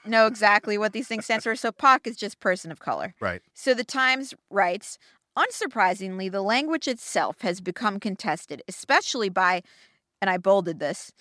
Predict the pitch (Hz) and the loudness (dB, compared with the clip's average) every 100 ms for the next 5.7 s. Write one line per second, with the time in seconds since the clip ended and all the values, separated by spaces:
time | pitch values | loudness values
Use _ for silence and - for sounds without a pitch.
0 | _ _ - 269 - 311 311 254 180 160 | _ _ -4 -4 4 6 8 6 0 0
1 | 226 214 180 220 262 285 277 - 240 - | -2 -2 4 4 4 2 -4 -8 -8 -2
2 | 285 285 233 190 196 190 185 180 185 196 | -2 0 0 0 -4 -2 -2 0 0 2
3 | 175 175 175 170 175 - - 226 262 240 | 0 2 0 -2 -2 -6 -2 0 0 2
4 | 247 247 208 175 185 196 - 170 156 175 | 2 2 0 -2 0 -2 -2 -6 0 0
5 | 208 175 170 160 - - | 0 0 -2 -2 -6 -14